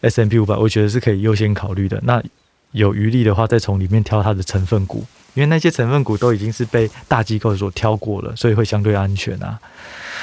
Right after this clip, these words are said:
对，然后为什么是美股？是因为，呃，其实我今天很巧，就是，呃，有两个前辈都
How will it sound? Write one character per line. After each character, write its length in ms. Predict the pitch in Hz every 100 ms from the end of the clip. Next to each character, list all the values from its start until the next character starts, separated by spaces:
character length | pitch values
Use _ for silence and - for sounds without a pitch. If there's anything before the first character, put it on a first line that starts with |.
| - - - _
对， 240 | 107 101 117 - - - - _
然 240 | - 107 101
后 280 | 113 123 113
为 140 | 151
什 140 | 127
么 80 | 104
是 120 | 98
美 200 | 120 104
股？ 140 | 98 101
是 180 | - 110
因 160 | 107
为， 260 | 110 104 127 -
呃， 80 | 117
其 140 | 151
实 140 | 156
我 100 | 135
今 220 | 101 123 120
天 240 | 120 117
很 180 | - 110
巧， 200 | 107 101
就 120 | 101
是， 200 | 110 117 107 - - _ _ _ _ _ -
呃， 260 | 104 98
有 160 | 110 143
两 200 | 127 104
个 240 | 104 98 - - -
前 300 | - 117 104
辈 260 | 104 113 104 _ - - -
都 300 | 123 113 135